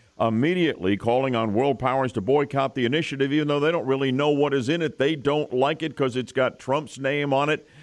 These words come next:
And, of course, it will have Netanyahu's name on it. Am I correct that Netanyahu, who's in some real political hot water, uh, back home, is gonna be side by side with the president at the White House today at noon for the unveiling of the plan?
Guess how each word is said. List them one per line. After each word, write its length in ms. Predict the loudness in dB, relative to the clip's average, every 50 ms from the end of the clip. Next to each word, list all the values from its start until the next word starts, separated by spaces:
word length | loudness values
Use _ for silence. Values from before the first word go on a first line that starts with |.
| -8 -2
And, 240 | 0 0 0 0 -2
of 60 | 0
course, 340 | 0 2 2 2 2 0 0
it 80 | 0
will 140 | 2 2 2
have 180 | 4 2 2 2
Netanyahu's 880 | 0 -2 -2 -2 -2 -2 0 0 2 0 0 0 2 2 2 2 0
name 260 | 0 0 0 2 2
on 120 | 2 0 0
it. 80 | 0
Am 80 | -2 0
I 120 | 0 -2
correct 400 | -2 -2 -2 0 0 0 0 -2
that 140 | -4 -4 -2
Netanyahu, 520 | -2 -2 -2 -2 -4 -2 0 0 0 0 2
who's 460 | 2 4 4 4 4 2 2 2 0
in 160 | -2 -2 -4 -6 -14 -20 -20 _
some 260 | -4 -2 -2 0 0
real 160 | 0 0 0
political 460 | -2 -2 -2 -2 -2 0 0 0 0
hot 260 | 0 0 -2 -2 0 0
water, 420 | 2 2 2 2 2 0 0 -2 -6 -14 _ _
uh, 340 | 0 0 2 2 2 0 -2
back 300 | -2 -2 0 0 0 0
home, 320 | 0 0 0 2 2 0 0
is 140 | -2 0
gonna 200 | 0 0 0 0
be 140 | 0 0 -2
side 360 | 0 -2 0 0 0 0 0
by 160 | 0 0 0 0
side 340 | 0 0 0 0 0 0
with 120 | 0 0 0
the 80 | 0
president 420 | 0 0 -2 0 0 -2 -2 -2 -2
at 80 | 0
the 80 | 0 0
White 260 | 0 0 0 0 0
House 260 | 0 0 0 -2 -2
today 340 | -2 -2 0 2 4 4 4
at 100 | 2 2
noon 320 | 0 0 0 0 0 0 -2
for 80 | 0
the 140 | 2 2 2
unveiling 460 | 2 0 0 0 0 0 0 0 0
of 60 | 0
the 80 | -2 -2
plan? 400 | 0 0 0 0 0 -2 -4